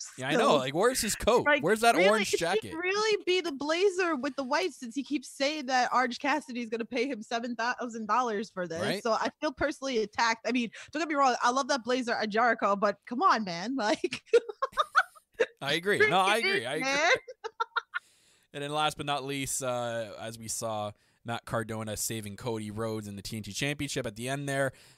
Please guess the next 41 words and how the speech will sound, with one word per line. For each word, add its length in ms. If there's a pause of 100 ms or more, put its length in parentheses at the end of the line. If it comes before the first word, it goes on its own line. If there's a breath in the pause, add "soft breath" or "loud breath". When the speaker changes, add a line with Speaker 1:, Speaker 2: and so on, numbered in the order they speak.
Speaker 2:
Uh, 280
he, 120
they'll 240
be 100
facing 340
off 220
against 420
Alex 360
Reynolds 480
and 360 (200)
John 320
Silver. 320
So 160
literally 480
every 320
member 180
of 60
the 80
Dark 260
Order 160
will 140
have 160
a 80
match 420
next 300
week 240
on 280
Dynamite. 540 (420 loud breath)
Um, 520
so, 420
uh, 260
this 200
will 80
be 100
an 80
interesting 420
match 280
for 100
sure 240
next 260
week. 280